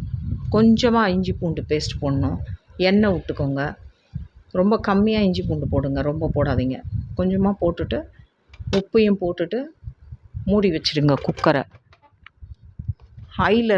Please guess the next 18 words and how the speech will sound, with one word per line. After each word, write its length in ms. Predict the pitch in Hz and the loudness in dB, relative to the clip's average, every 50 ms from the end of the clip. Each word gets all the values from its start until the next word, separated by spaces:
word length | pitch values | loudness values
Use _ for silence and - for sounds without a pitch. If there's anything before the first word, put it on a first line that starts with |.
| 175 | 2
ரெண்டு 180 | 175 180 175 165 - - | 0 -2 -2 -4 -2 -2
சவுண்டு, 320 | 170 175 185 185 180 214 - - - - - - - - - | -2 0 0 0 -2 -2 -4 -6 -10 -18 -20 -18 -16 -12 0
சிம்ல 380 | - 247 226 220 214 220 208 240 285 277 202 | 4 4 6 6 6 4 4 2 2 0 0
ஒரு 140 | 165 165 156 156 156 | 0 0 0 0 2
நாலு 200 | 151 151 147 143 - - | 0 0 0 -4 -6 -8
சவுண்டு. 280 | 156 143 - - - - - _ _ - - - - _ _ _ _ - - - - - - - - - - - _ - - - - _ - - - - - - - - - - - - - - - - - - - - - - - | -8 -8 -8 -10 -12 -16 -18 _ _ -20 -20 -20 -20 _ _ _ _ -14 -12 -12 -12 -12 -12 -14 -16 -18 -20 -20 _ -20 -20 -20 -12 _ -10 -8 -8 -8 -6 -6 -6 -6 -6 -8 -12 -12 -10 -10 -8 -8 -10 -12 -12 -10 -8 -4 -4
அப்புறம் 240 | 196 185 220 226 226 | -2 0 2 2 4
அந்த 120 | 208 196 180 180 175 | 4 2 2 2 0
மைதா 240 | 170 170 175 190 185 190 | 0 0 0 2 0 2
மாவு 180 | 185 170 151 156 156 | 0 0 0 0 0
ரெடி 160 | 151 147 160 160 160 | 2 4 4 4 4
ஆயிடுச்சு. 340 | 156 147 - - - - 180 214 226 - | 4 2 0 0 0 2 2 2 2 2
ஃப்ரிட்ஜிலேருந்து 640 | - - 160 156 - 180 165 160 147 147 143 151 202 277 - _ _ _ _ _ _ _ _ _ _ _ _ 180 180 | 2 0 2 2 2 2 2 2 0 0 0 0 0 0 -2 _ _ _ _ _ _ _ _ _ _ _ _ 0 0
எடுத்து 320 | 185 196 196 - - 233 294 339 349 320 214 - _ _ - | 2 0 0 2 2 2 2 2 -4 -10 -16 -18 _ _ -4
கட் 160 | 214 202 - _ - | -4 -4 -2 _ -4
பண்ணுங்க. 280 | 208 196 180 160 143 139 139 - - | -4 -4 -4 -6 -8 -10 -10 -8 -8
கட் 160 | 190 185 _ _ 220 | -8 -8 _ _ -6
பண்ணா 240 | 214 214 202 226 | -6 -4 -6 -6